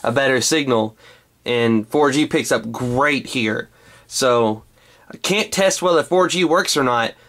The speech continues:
but three G worked with beta three, but didn't work with beta two. So three G should work fine with beta four, and now four G should work as well. Unfortunately, the developer does not have an EVO three D to test it on, so this is exciting.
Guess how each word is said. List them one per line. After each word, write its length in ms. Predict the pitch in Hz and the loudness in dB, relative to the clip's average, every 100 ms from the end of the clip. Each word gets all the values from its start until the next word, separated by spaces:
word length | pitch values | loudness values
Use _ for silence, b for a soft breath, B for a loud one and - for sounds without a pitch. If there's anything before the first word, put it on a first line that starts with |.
| b - | b -2
but 180 | 127 - | -2 0
three 220 | 208 254 | 0 2
G 180 | 202 196 | 0 0
worked 260 | 175 175 | 0 0
with 200 | 160 113 | -2 -2
beta 240 | 156 156 135 | -2 0 0
three, 320 | 165 175 151 | 0 0 0
but 120 | 123 | 0
didn't 220 | 160 180 | 0 2
work 180 | 160 151 | 2 0
with 100 | 127 | -2
beta 200 | 143 127 | 0 0
two. 380 | 117 160 139 107 b b b b b | 0 0 0 -4 b b b b b
So 180 | - 135 | -4 -2
three 220 | 165 202 | 0 0
G 140 | 170 | 0
should 140 | 165 160 | 0 0
work 180 | 139 | 0
fine 200 | - 175 | 0 0
with 100 | 151 | 0
beta 200 | 131 127 | 0 0
four, 440 | 113 170 160 127 - | 0 0 2 2 -2
and 160 | - 123 | -2 -2
now 320 | 135 165 151 | 0 0 0
four 320 | 117 165 180 | 0 0 2
G 160 | 147 135 | 0 -2
should 160 | 135 | -2
work 220 | 131 127 117 | 0 0 0
as 100 | 120 | -2
well. 420 | 147 131 113 113 b b b | 0 0 0 -4 b b b
Unfortunately, 580 | 117 170 185 180 165 151 | -2 0 0 2 2 2
the 100 | 135 | 0
developer 460 | 135 151 190 160 | -2 2 2 2
does 180 | 139 120 | -2 0
not 200 | 156 156 | 0 2
have 160 | 151 131 | 0 -2
an 80 | |
EVO 280 | 143 147 139 | -4 0 0
three 200 | 131 143 | 0 0
D 100 | 135 | 0
to 140 | 131 127 | -2 0
test 280 | 190 - | 0 2
it 80 | 143 | 0
on, 360 | 135 131 127 131 B B | 0 2 0 -4 B B
so 500 | - - 120 117 113 b b b _ | -6 0 2 2 -2 b b b _
this 160 | 156 180 | -2 0
is 100 | 156 | 0
exciting. 580 | 117 - 170 127 107 | 0 0 0 0 -4